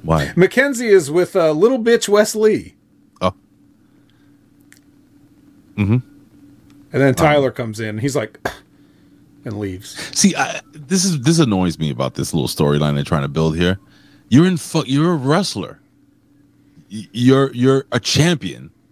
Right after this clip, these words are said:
Speaker 1: Why are your fucking feelings hurt that another wrestler wants to win your championship belt, maybe make some more money? <laughs> I don't get it.
Speaker 2: Right.
Speaker 1: It's like,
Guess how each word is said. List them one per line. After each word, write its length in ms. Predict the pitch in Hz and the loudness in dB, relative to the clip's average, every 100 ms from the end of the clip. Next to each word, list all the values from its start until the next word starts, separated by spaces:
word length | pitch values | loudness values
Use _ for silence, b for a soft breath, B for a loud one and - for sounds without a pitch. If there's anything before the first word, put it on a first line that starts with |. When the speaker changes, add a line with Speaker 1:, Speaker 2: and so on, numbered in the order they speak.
| _ _ _ _ 92 | _ _ _ _ -2
Speaker 1:
Why 180 | 131 | 0
are 40 | 165 | 2
your 140 | 180 | 0
fucking 380 | - 151 131 113 | -2 -6 -4 -6
feelings 420 | - 135 151 107 | 2 4 4 2
hurt 180 | - 98 | -2 -2
that 100 | 98 | 0
another 260 | 98 123 123 | 2 2 0
wrestler 460 | 107 139 - 110 95 | 0 0 0 -4 -2
wants 220 | 104 110 | -2 -2
to 100 | 107 | -2
win 420 | 98 117 110 95 - | 0 -2 -2 -8 -2
your 140 | 110 | -2
championship 560 | - 127 107 101 107 85 | 0 -4 -4 -2 -2 0
belt, 180 | 127 | -2
maybe 260 | 95 101 95 | -2 -6 -6
make 220 | 85 107 | -6 -6
some 160 | - 107 | -6 -4
more 160 | 101 95 | -4 -2
money? 420 | 117 117 76 85 _ _ | -2 -4 -10 -20 _ _
<laughs> 260 | - - - | -20 -14 -2
I 100 | 175 | 0
don't 200 | 202 156 | 0 2
get 180 | 180 185 | 4 2
it. 140 | - _ _ _ _ _ _ - | 0 _ _ _ _ _ _ -8
Speaker 2:
Right. 180 | 123 113 | -4 -2
Speaker 1:
It's 100 | 135 | 2
like, 180 | 190 | 0